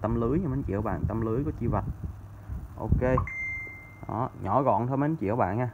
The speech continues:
Đây là một cái dòng mà gọi là nó thiết kế như Red Dot vậy á. À, đây là một cái, ờ, gọi là cái kính ngắm mini, à,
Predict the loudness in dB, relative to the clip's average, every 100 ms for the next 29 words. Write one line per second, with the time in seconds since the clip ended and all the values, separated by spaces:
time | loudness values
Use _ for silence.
0 | -2 0 2 0 0 0 2 2 0 2
1 | 2 0 0 -2 -2 0 0 0 0 2
2 | 2 2 -2 -6 -8 -18 -18 -12 -4 -4
3 | -4 -2 0 0 -2 -2 0 0 0 0
4 | 0 0 -2 0 0 0 2 4 2 -2
5 | -8 -8 -2 -2